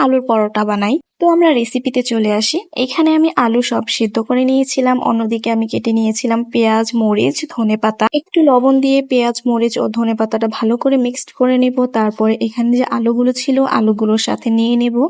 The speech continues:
By the way, অবশ্যই আলুগুলো ভালো করে মিক্সড করে নিতে হবে। যদি আলু দানা দানা থেকে যায়, তাহলে পরোটা খেতে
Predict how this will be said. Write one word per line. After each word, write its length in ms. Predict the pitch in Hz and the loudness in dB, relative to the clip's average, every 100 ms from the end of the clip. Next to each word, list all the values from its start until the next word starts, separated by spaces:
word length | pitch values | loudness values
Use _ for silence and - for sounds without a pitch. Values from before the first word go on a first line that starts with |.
| - - 247 | -4 0 2
By 120 | 240 247 | 2 2
the 60 | 233 | 2
way, 140 | 233 339 | 2 0
অবশ্যই 560 | - 220 262 330 - 370 | 0 0 0 0 0 -2
আলুগুলো 500 | - 240 247 240 247 | -2 0 0 2 0
ভালো 300 | 226 - 233 240 | -2 -4 -4 -2
করে 200 | 285 294 | 0 0
মিক্সড 340 | 269 262 - | 0 -4 -10
করে 220 | - 262 254 | -4 -2 0
নিতে 240 | 254 254 | -2 -2
হবে। 280 | 247 240 247 | -4 -4 -4
যদি 220 | 240 233 233 | -2 -4 -2
আলু 260 | 226 220 233 | -2 0 0
দানা 260 | 220 220 | 0 0
দানা 240 | 233 240 240 | 0 -2 0
থেকে 280 | 247 247 240 | -2 -2 -2
যায়, 160 | 277 | -2
তাহলে 340 | 294 233 214 220 | -2 -4 -2 -2
পরোটা 400 | 220 214 214 220 | 0 0 -2 -4
খেতে 240 | 233 220 | -6 -6